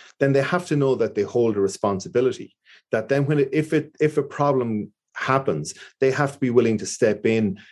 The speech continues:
to deal with the problem and not turn around and just hand it back to you and say, "Well, by the way, this is all kind of went wrong." And like, "Shh, you know, what are we gonna do about it?"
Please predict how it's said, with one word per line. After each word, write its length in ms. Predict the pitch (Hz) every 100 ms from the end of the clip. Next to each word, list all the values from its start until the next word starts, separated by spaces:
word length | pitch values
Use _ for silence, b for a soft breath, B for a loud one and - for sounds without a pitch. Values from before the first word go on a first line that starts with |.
| B -
to 80 |
deal 320 | 117 110 147 151
with 140 | 117
the 60 | -
problem 480 | - 98 90 92 90 B B _
and 180 | 131 123
not 220 | 139 156
turn 260 | - 147 135
around 480 | 113 113 110 98 95
and 120 | 117 113
just 220 | 110 -
hand 300 | - 117 113
it 140 | 101 92
back 240 | 113 -
to 120 | -
you 80 | 90
and 160 | 90 90
say, 280 | 113 101 98 B -
"Well, 120 | 101
by 120 | 113
the 100 | 113
way, 140 | 113 107
this 180 | 104 123
is 80 |
all 180 | 113 107
kind 200 | 104 107
of 60 | 98
went 180 | 98 92
wrong." 280 | 98 101
And 80 | 95
like, 140 | - -
"Shh, 420 | - - - - _ -
you 80 | 92
know, 200 | - _ _
what 100 | 113
are 40 | 113
we 40 |
gonna 180 | 123 117
do 140 | 135
about 200 | 143 117
it?" 120 | 113